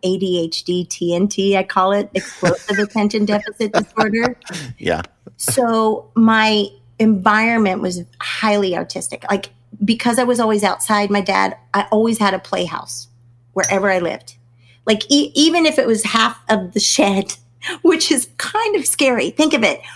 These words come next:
Speaker 1: One side of the shed has rakes and shovels.
Speaker 2: Pruning clippers.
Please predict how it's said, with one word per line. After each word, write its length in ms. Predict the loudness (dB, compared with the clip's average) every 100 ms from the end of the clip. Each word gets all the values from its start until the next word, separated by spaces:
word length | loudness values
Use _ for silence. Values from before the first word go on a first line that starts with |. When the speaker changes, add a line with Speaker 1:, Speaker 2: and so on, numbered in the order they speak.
| -12 0
Speaker 1:
One 300 | 2 2 2
side 260 | 2 2
of 100 | 2
the 80 | 0
shed 640 | 0 0 2 4 2 0 -4 -6
has 240 | 0 0 0
rakes 640 | 0 2 4 2 0 -4 0
and 120 | 0
shovels. 520 | 0 2 2 2 2
Speaker 2:
Pruning 480 | 4 4 6 4 4
clippers. 500 | 4 4 6 4 2